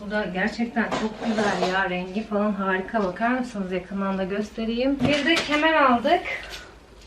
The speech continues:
Böyle. Burada da tişörtlerimiz var. Hatta bir tanesini giydi bile üzerine. Abla dedi, "Ben bol tişörtleri daha çok seviyorum." Small almamıza rağmen yine de bu üzerinde bol durdu.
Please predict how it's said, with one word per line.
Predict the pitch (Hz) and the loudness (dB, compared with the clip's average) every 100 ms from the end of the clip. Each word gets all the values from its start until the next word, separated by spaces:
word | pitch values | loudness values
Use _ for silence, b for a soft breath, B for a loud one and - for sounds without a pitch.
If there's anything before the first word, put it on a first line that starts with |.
| - - | -20 -6
Böyle. | 185 170 190 294 349 - - - - - - - - - - - - - - 202 | 0 0 4 4 2 -6 -20 -20 -4 2 2 2 -2 -6 -8 -10 -8 -8 -6 -2
Burada | 262 254 254 | 2 2 4
da | 269 269 | 4 4
tişörtlerimiz | - - 262 240 233 240 262 277 - 208 208 | 0 2 4 4 2 4 8 8 8 4 2
var. | 247 - - - - - - - - - - - - | 4 2 4 4 4 0 -8 -10 -10 -10 -12 -12 -8
Hatta | 208 247 240 | -2 0 0
bir | 240 | -2
tanesini | 247 220 214 214 247 240 | 0 0 -2 -4 -2 -2
giydi | 214 208 208 | -4 -10 -8
bile | 202 185 | -6 -6
üzerine. | 180 175 202 262 | -4 -4 -2 0
Abla | 294 277 285 | 2 2 2
dedi, | 240 233 | -2 -2
"Ben | 254 254 | 0 0
bol | 247 269 | 0 -2
tişörtleri | - 247 226 - 240 240 | -4 -4 -4 -4 -6 -2
daha | 220 220 | -2 -2
çok | 220 - | -8 -12
seviyorum." | 196 180 175 202 262 | -10 -6 -4 0 0
Small | 254 - 226 247 254 | -2 -4 -2 0 2
almamıza | 233 233 233 240 240 262 | 2 2 2 2 0 2
rağmen | 240 226 226 | 2 0 -2
yine | 240 233 226 220 | 0 0 0 -4
de | 202 | -6
bu | 214 | -4
üzerinde | 220 208 214 214 226 196 | -2 -2 -4 -4 -4 -4
bol | 214 240 | -2 0
durdu. | 226 202 190 165 240 330 | 0 -2 -4 -4 -2 -2